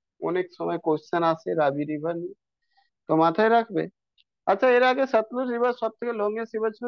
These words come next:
চোদ্দশো পঞ্চাশ কিলোমিটার ছিল, তো ওই জায়গায় রাবি রিভারের ব্যাপারে একটু জেনে নাও। রাবি রিভার, রাবি রিভার যেটা রয়েছে প্রথমটা জেনে রাখবে কি, একে রাবি রিভারকে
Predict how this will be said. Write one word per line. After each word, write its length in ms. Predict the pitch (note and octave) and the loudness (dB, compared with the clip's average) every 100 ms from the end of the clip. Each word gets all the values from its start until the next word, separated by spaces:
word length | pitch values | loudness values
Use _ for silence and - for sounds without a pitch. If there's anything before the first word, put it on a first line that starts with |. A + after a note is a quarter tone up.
| A3+ | -4
চোদ্দশো 360 | G3+ G#3 G#3 A3+ | -4 -2 -6 -6
পঞ্চাশ 360 | - G3 G3 G#3 - | -6 -6 -4 -6 -4
কিলোমিটার 420 | D#3+ C#3+ C#3+ C#3+ - | -4 -4 -2 -4 -4
ছিল, 120 | E3 A3 _ _ _ - | -12 -12 _ _ _ -2
তো 60 | E3+ | 4
ওই 100 | F#3 | 6
জায়গায় 320 | G3+ G#3+ A3 F#3+ | 6 6 4 6
রাবি 260 | E3+ F#3 A#3 | 4 2 -4
রিভারের 440 | A3+ G#3 G#3 G#3 | -6 -2 0 0
ব্যাপারে 320 | F#3+ F3 F3+ F3+ | -2 -2 -2 -2
একটু 140 | - F3 D#3+ | -4 -10 -6
জেনে 180 | D3+ | -6
নাও। 160 | D#3 G3 _ _ _ _ _ - | -4 -8 _ _ _ _ _ -6
রাবি 360 | D3 D#3 D3+ | 2 2 2
রিভার, 340 | C#3+ B2+ A#2+ B2 _ _ _ _ _ _ _ _ _ _ _ _ _ _ _ - | -4 -8 -12 -20 _ _ _ _ _ _ _ _ _ _ _ _ _ _ _ -2
রাবি 380 | E3+ F3+ G#3+ C4 | 4 4 4 2
রিভার 300 | C4+ C4 B3 | 2 4 4
যেটা 220 | G#3+ G3+ G3 | 2 2 2
রয়েছে 260 | G3+ A3 A#3 | 0 -4 -4
প্রথমটা 460 | F3 E3+ F#3+ G3+ A3 G3 | -4 -4 -4 -4 -4 -2
জেনে 180 | E3+ F3 | -2 -2
রাখবে 380 | F#3 F#3+ F3 E3 - | -2 -4 -4 -6 -6
কি, 260 | F3+ F#3 | -12 -8
একে 240 | E3+ - F#3+ - _ _ _ | -8 -6 -10 -10 _ _ _
রাবি 360 | - D#3 E3+ G#3+ | 0 2 2 0
রিভারকে 520 | A3+ G#3 G3 F3+ F3+ | -6 -2 -2 -2 -2